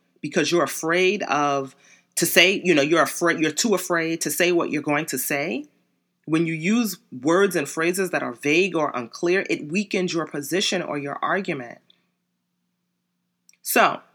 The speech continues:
instead of saying, uh, "I think," I often encourage people to say,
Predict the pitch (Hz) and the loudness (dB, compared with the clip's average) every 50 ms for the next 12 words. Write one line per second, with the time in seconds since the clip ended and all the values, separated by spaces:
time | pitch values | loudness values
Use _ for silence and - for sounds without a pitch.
0 | _ _ _ _ _ _ _ _ _ _ _ _ _ _ - - - _ _ _ | _ _ _ _ _ _ _ _ _ _ _ _ _ _ -20 -20 -20 _ _ _
1 | _ _ _ - - - - - - - 208 214 214 202 - - 202 180 180 175 | _ _ _ -4 0 2 2 2 2 2 2 2 2 -2 -2 0 0 0 0 0
2 | 160 156 156 147 147 156 _ _ _ _ _ _ _ _ _ 147 147 - - - | -2 -4 -6 -8 -10 -10 _ _ _ _ _ _ _ _ _ -8 -8 -8 -8 -2
3 | - - 143 143 - - 180 185 247 370 349 - - - _ _ _ _ _ 151 | 0 0 0 0 0 2 4 4 4 2 -2 -6 -12 -20 _ _ _ _ _ 4
4 | 165 170 175 165 165 - - 185 170 - - 165 151 - 170 156 151 147 - 160 | 6 6 6 4 4 2 -2 -4 -4 -2 -2 -2 -2 0 2 2 2 2 -2 -4
5 | 135 - 147 151 151 - - - 131 127 135 156 - | -6 -6 -8 -6 -6 -4 0 0 0 0 0 -4 -8